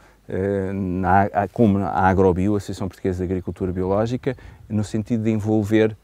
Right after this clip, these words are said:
todos num objetivo comum, que é, eh, levar, eh,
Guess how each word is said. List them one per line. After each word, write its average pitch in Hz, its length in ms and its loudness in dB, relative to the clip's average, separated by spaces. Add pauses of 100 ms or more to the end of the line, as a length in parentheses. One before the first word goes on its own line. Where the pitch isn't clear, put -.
(160)
todos 104 580 0 (280)
num 131 460 4
objetivo 110 680 0
comum, 107 480 -4 (440)
que 104 260 -2
é, 113 260 4 (300)
eh, 107 480 2
levar, 110 600 2
eh, - 80 -6